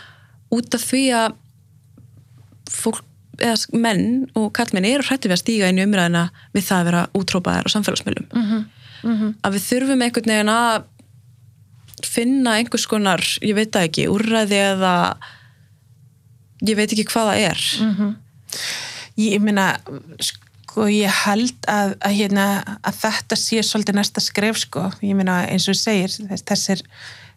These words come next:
Speaker 2: þessar löggur og, og, hérna, og podcastari sem að eru í þessu vídeo eru náttúrulega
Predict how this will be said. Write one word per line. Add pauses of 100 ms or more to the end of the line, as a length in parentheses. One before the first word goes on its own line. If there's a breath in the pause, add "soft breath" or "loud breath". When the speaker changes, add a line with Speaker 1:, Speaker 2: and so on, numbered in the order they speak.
Speaker 2:
þessar
löggur
og,
og,
hérna, (100)
og
podcastari (140)
sem
að (260)
eru
í
þessu
vídeo
eru
náttúrulega